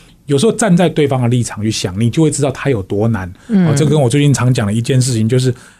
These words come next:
Speaker 1: 每个人现在都正历经着一个所谓的难关。
Speaker 2: <laughs>
Speaker 1: 这个难关是什么？不知道。
Speaker 2: 对。
Speaker 1: 反正每一个人都有一个难关，都有他过不去的坎。所以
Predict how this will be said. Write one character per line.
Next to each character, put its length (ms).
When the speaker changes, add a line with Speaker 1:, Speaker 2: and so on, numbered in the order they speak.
Speaker 1:
每 200
个 100
人 260
现 280
在 260
都 220
正 240
历 160
经 240
着 180
一 100
个 160
所 220
谓 100
的 120
难 300
关。 240
Speaker 2:
<laughs> 200
Speaker 1:
这 80
个 100
难 260
关 220
是 160
什 200
么？ 140
不 80
知 200
道。 280
Speaker 2:
对。 80
Speaker 1:
反 140
正 120
每 240
一 60
个 80
人 140
都 160
有 100
一 60
个 80
难 240
关， 200
都 160
有 180
他 240
过 160
不 80
去 140
的 100
坎。 320
所 160
以 240